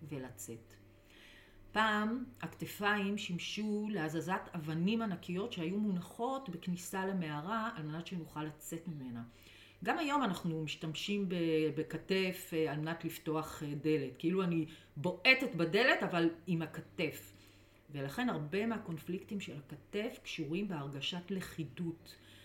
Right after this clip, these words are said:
אני לכוד במערכת יחסים ואני רוצה לצאת.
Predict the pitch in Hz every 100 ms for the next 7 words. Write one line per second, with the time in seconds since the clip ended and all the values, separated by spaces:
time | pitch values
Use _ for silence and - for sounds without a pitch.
0 | - - - 175 165 165 165 - - 233
1 | 208 - - 170 180 170 170 180 185 175
2 | 180 - 196 208 240 - - - - -
3 | - - - 151 160 170 160 165 160 156
4 | - 185 -